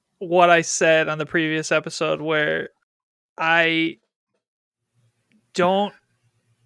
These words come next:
like, I have my expectations of the actual gameplay of the event set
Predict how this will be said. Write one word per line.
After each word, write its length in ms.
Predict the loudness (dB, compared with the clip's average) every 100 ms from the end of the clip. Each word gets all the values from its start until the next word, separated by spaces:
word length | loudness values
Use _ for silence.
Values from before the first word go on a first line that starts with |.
| -2
like, 220 | 0 0 -2
I 460 | -2 2 2 -2 -8 _ _ -14
have 320 | -2 0 2
my 240 | 0 0 0
expectations 960 | -2 0 -4 -4 -4 -4 -4 -8 -12 -8
of 320 | -2 -2 -2 -8
the 200 | -8 -10 -6
actual 540 | -4 -4 -2 -2 -2
gameplay 500 | -2 -6 -4 -2 0
of 80 | 0
the 120 | -2 -2
event 440 | -2 -4 -4 -10
set 400 | -4 0 0